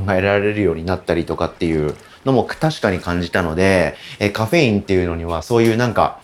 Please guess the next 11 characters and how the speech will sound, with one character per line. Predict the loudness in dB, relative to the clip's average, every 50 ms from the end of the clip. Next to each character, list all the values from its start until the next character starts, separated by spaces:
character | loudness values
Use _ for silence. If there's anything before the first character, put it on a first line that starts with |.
| -20 -20 _ -20 -20 -20 -20 -20 -20 -20 _ -18
し-、 | -12 -6 -6 -6 -6 -6 -6
鎮 | -4 -2 0 0 0 -2
痛 | 0 0 0 2
作 | 4 4 4
用 | 4
と | 4 2
い |
う |
か | 0 -2
そ | -4 -2
の、 | -2 -2 -2 -4